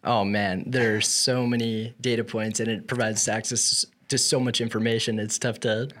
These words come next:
package it up in a short little elevator pitch, I guess, but it's next level analytics tying into pretty much every activity around your Amazon account, from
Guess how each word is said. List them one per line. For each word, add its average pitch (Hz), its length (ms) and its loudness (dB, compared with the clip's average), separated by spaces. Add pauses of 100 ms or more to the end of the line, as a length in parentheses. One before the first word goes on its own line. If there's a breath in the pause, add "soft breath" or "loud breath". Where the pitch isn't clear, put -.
package 123 340 0
it 123 100 2
up 127 180 2
in 127 100 2
a 123 260 0 (100)
short 131 340 0
little 131 360 0
elevator 131 680 2 (220)
pitch, 139 240 0
I 135 80 4
guess, 135 240 2
but - 400 0
it's - 480 2 (360)
next 151 440 2
level 131 420 4
analytics 117 840 0
tying 120 260 2
into 110 480 2 (760)
pretty 143 140 0
much 131 240 0
every 117 720 2 (800)
activity 113 880 0 (360)
around 113 320 4
your 110 100 2
Amazon 101 460 0
account, - 480 -2 (400 loud breath)
from 104 680 0